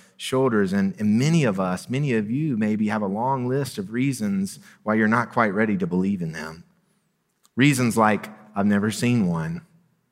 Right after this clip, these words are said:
That's a big reason, right? Never seen a miracle. I've been around for a while.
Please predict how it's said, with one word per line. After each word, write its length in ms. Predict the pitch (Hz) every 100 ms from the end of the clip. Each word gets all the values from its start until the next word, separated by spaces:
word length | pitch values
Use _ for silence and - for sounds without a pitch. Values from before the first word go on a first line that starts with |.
| -
That's 160 | 107
a 60 | 90
big 200 | 87 80
reason, 360 | 80 80 92
right? 240 | 80 90 107 _ _ _ _ -
Never 180 | 110 107
seen 240 | - 123
a 60 | 95
miracle. 540 | 90 87 - 82 73 _ _
I've 80 | 95
been 100 | 110
around 300 | 104 101 107
for 160 | 104 92
a 60 |
while. 380 | 80 78 80 73